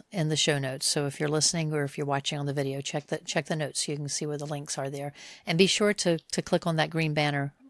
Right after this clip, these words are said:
on the website so you can, can get your three. I'm looking to see, how did I write that? Oh, I did write emotional tools. <laughs> I thought, thought I wrote three commotion tools,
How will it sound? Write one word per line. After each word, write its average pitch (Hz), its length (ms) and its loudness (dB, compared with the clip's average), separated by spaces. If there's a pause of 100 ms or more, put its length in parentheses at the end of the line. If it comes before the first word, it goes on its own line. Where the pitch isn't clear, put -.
on 139 180 -2
the 139 80 -2
website 139 400 -2
so - 140 -4
you 139 100 -4
can, 139 320 -8 (180)
can 147 160 -6
get 143 220 -4
your 143 60 -4
three. 143 360 -4 (2250)
I'm - 60 -18 (100)
looking 156 180 -8
to - 60 -4
see, 147 120 -4
how 147 140 -4
did 139 100 -2
I 135 60 -2
write 139 200 -6
that? 131 220 -8
Oh, 180 80 -6
I 151 100 4
did 190 220 0
write 147 140 2
emotional 143 340 -4
tools. 143 320 -4
<laughs> - 20 2
I 160 40 4
thought, - 260 4
thought 160 160 6
I 165 40 6
wrote 156 260 4
three 160 340 2 (300)
commotion 160 480 0
tools, 151 400 4